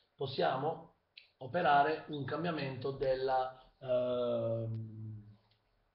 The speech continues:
la seconda riga. Sì? Quindi A con due la modifichiamo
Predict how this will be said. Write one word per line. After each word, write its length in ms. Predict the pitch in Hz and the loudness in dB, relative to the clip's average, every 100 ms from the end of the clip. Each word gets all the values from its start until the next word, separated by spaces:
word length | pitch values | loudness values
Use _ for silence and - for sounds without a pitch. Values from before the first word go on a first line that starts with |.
| _ _ _ _ _ _ _ _ _ - - | _ _ _ _ _ _ _ _ _ -20 -18
la 120 | - 117 | -8 -4
seconda 320 | 170 170 127 | 2 2 2
riga. 520 | 113 117 165 - - _ _ _ _ _ _ _ _ _ _ _ - - | -2 -4 -6 -6 -16 _ _ _ _ _ _ _ _ _ _ _ -8 -6
Sì? 420 | - 190 - - - _ _ _ _ _ _ | -2 -2 -2 -12 -20 _ _ _ _ _ _
Quindi 180 | 143 131 | -14 -10
A 80 | 113 | -6
con 200 | 143 151 | -4 -2
due 260 | 151 156 | 2 4
la 120 | 160 123 | 2 -2
modifichiamo 920 | 120 113 135 143 120 123 160 - | -8 -10 -8 -6 -6 -6 -10 -12